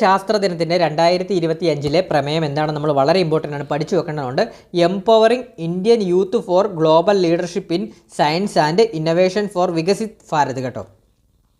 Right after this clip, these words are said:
അപ്പോൾ എന്താണ്? Empowering Indian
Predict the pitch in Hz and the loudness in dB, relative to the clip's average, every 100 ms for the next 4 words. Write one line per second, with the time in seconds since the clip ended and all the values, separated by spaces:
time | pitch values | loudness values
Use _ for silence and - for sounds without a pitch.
0 | _ _ _ _ _ 190 165 170 208 233 | _ _ _ _ _ 0 2 2 0 -2
1 | - 160 165 175 185 208 208 214 220 294 | -10 -2 0 0 2 4 4 4 2 -2
2 | - _ - 165 185 202 240 | -12 _ -8 -4 0 4 4